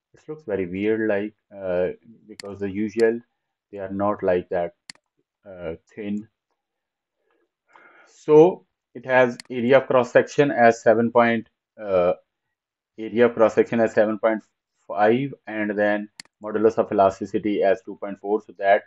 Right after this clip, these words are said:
uh, cross section is being created. So I'm going to rename that rectangular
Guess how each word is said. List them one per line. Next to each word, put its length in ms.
uh, 320
cross 280
section 460
is 180
being 280
created. 560
So 480
I'm 180
going 260
to 100
rename 440
that 300
rectangular 840